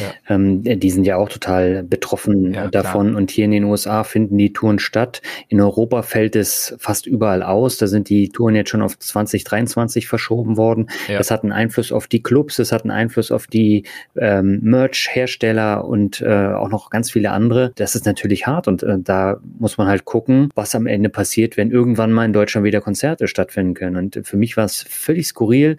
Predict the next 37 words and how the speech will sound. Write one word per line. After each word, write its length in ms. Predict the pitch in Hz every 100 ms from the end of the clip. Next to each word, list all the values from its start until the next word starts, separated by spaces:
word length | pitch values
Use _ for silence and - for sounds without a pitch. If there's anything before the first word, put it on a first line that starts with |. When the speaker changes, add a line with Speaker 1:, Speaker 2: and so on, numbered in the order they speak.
| _
Speaker 2:
äh, 160 | 120 110
kurz 220 | - 127
vor 140 | - 107
Weihnachten 680 | 107 120 117 - 113 113
in 180 | 117 110
eine, 420 | 107 107 101 104
äh, 120 | 98 95
zwanzigtausender 800 | - 110 98 - 120 143 104
Halle 200 | 90 95
zu 160 | - 92
gehen 300 | 87 92 110
und 200 | 104 92
da 360 | 98 98 101 104
nach 440 | 107 107 104 -
anderthalb 340 | 113 107 107
Jahren 160 | 113 113
mal 120 | 104
wieder 120 | 101
ein 60 | 101
Konzert 340 | - - 151
zu 140 | 156 98
sehen. 340 | 87 95 131 - - - - -
Und, 400 | 98 101 98 -
Speaker 1:
Mhm. 40 |
Speaker 2:
äh, 960 | 101 95 92 98 - - - _ - -
in 100 | 104
Deutschland 320 | 95 - 113
ist 100 | 107
es 100 | 117
nicht 160 | 131 123
möglich 380 | 147 147 -
und 120 | 104 95
auch 140 | -
auf 120 | 110
absehbare 440 | - - 113 113 113
Zeit 280 | 127 127 92
nicht. 260 | - -